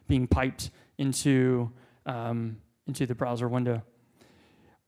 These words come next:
The only thing I've changed here is I've changed the, uh, callback to T F viz, and I'll, and I'll specifically call that out in just a moment. Uh, a cou-, couple more details, how y-, how do you import it and the like. Turns out it's pretty easy.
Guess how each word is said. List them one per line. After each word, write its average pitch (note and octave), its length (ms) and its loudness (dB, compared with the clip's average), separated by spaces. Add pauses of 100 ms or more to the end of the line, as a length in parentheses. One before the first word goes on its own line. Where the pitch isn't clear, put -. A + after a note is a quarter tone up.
(460)
The C3+ 140 4
only G3+ 180 8
thing G3+ 160 4
I've E3+ 220 6
changed D#3+ 360 4
here C3+ 160 6
is C3 140 4
I've B2 100 0
changed C3+ 420 -2
the, B2+ 440 0 (160)
uh, B2 360 -6
callback C3+ 640 2
to A#2+ 600 -2
T D3 120 0
F B2 100 2
viz, A#2 500 -2
and C#3 80 -8
I'll, B2 220 -10
and C3 120 -10
I'll A#2+ 280 -8 (120)
specifically D3+ 640 2
call C#3 220 -2
that C3 120 -2
out C3+ 160 -8
in D3 80 -8
just C3+ 200 -8
a - 20 -2
moment. E3 420 4 (540)
Uh, B2+ 300 -4
a D3 60 -8
cou-, - 180 -8 (100)
couple D3 240 -4
more B2+ 120 0
details, C3+ 420 2
how B2 80 -4
y-, C3 220 -2
how C3 140 -6
do C3 80 -4
you B2 220 0
import C#3 400 2
it D3 80 2
and D3 100 -4
the C3 60 -2
like. C3+ 340 -6 (100)
Turns C3 200 -10
out A#2+ 80 -12
it's - 100 -12
pretty - 260 -6
easy. D#3 380 2